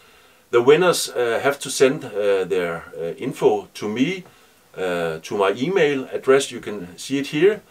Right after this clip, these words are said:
uh, name and address and so on. And, um,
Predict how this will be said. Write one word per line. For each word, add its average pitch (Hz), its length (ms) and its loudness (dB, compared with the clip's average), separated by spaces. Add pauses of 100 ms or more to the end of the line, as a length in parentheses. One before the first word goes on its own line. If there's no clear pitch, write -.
(420)
uh, 90 260 -2
name 110 380 0
and 92 140 -8
address - 400 0
and 110 100 -8
so 135 320 8
on. 139 240 0 (460)
And, 107 260 -2
um, 107 440 4